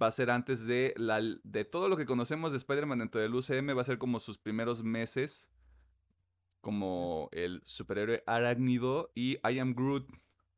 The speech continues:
que según yo I Am Groot es como una colección de, de cortos con, con Groot chiquito,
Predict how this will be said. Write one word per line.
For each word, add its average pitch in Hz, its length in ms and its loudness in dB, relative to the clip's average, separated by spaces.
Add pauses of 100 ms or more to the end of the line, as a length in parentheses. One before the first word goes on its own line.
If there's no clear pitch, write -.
(600)
que 120 100 -6
según 123 300 0
yo 131 200 6
I 135 120 4
Am 131 120 0
Groot 131 220 2
es 127 100 0
como 123 220 0
una 123 160 0
colección 110 420 0
de, 107 600 0
de 92 500 -2
cortos 104 400 -4
con, 87 800 -4 (320)
con 101 180 -4
Groot 117 200 -2
chiquito, 135 560 -6